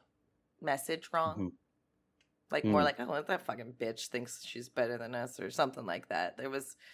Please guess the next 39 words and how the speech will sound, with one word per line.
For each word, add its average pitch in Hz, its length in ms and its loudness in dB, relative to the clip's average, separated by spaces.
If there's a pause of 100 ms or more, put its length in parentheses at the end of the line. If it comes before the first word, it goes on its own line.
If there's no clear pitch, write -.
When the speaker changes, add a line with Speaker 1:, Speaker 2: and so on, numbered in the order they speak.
(340)
Speaker 1:
some, 220 520 12
I 190 80 12
was 208 160 10
Speaker 2:
Mm. 190 40 6
Speaker 1:
giving 233 220 8
off 170 140 10
the 151 80 4
wrong 117 260 6
signals, 55 640 -4
Speaker 2:
You 101 120 6
know, 107 80 10
you 104 80 12
Speaker 1:
for 101 60 12
Speaker 2:
had 107 80 12
Speaker 1:
sure. 104 80 12
Speaker 2:
rest-, - 240 6
you 107 100 12
had 92 120 12
the 92 140 12
resting 90 340 10
bitch 92 200 6
face. 104 340 4
Is 95 60 -6
that 90 180 4 (640)
Speaker 1:
<sighs> - 600 -20
Do 143 160 2
I? 208 240 4 (400)
Speaker 2:
I 104 140 10
don't 180 120 12
know. 101 280 12
I, 123 300 12
I - 20 12
don't 170 180 10
feel 82 180 6
that 80 140 2
way. 92 160 -2 (300)
Speaker 1:
Okay. 131 320 -4 (400)
Speaker 2:
Yeah. 92 220 4
Speaker 1:
Uh, 135 580 12